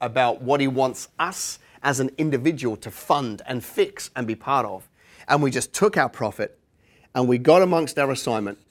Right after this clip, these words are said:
and we started to just do exactly what the Lord wants us to do. What if that was the third option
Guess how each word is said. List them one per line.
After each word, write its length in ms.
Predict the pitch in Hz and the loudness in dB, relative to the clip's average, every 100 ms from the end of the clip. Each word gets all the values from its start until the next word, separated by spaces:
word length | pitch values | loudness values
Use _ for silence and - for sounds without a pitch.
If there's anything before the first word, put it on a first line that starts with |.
| _ | _
and 120 | 117 | -6
we 60 | 117 | -4
started 400 | - 120 120 120 | -2 0 0 -2
to 100 | 127 | -6
just 360 | 107 131 143 139 | -4 -2 -2 -4
do 300 | 131 104 101 - | -4 -4 -8 -14
exactly 540 | 110 113 113 113 139 | -14 -8 -8 -6 -6
what 200 | 127 131 | -4 -4
the 80 | 160 | -4
Lord 320 | 123 110 101 - _ | -4 -4 -6 -10 _
wants 260 | 107 107 - | -12 -10 -10
us 120 | 104 | -14
to 120 | - | -14
do. 180 | 92 76 - _ _ _ - - - | -14 -16 -20 _ _ _ -20 -20 -18
What 220 | - 156 226 | 4 6 6
if 120 | - | 4
that 180 | 165 147 | 2 2
was 160 | 143 | 0
the 100 | 139 | 0
third 440 | 135 - 143 143 143 - | -2 2 4 4 0 -2
option 460 | 135 - 127 120 | -4 -2 -4 -4